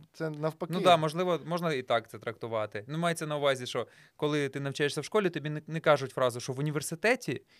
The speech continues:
Speaker 2: є предмет, який, ну, я-, якщо ти навіть суперрозумний,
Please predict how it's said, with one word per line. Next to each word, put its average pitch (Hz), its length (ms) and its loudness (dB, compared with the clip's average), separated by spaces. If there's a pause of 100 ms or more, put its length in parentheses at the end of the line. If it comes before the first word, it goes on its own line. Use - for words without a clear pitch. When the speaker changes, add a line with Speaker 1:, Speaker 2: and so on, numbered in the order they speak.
Speaker 2:
є 147 440 4
предмет, 165 540 2 (160)
який, 190 580 -6
ну, 190 220 -2
я-, 160 180 -8
якщо 160 260 -4
ти 175 100 -4
навіть 165 480 0
суперрозумний, 147 1300 0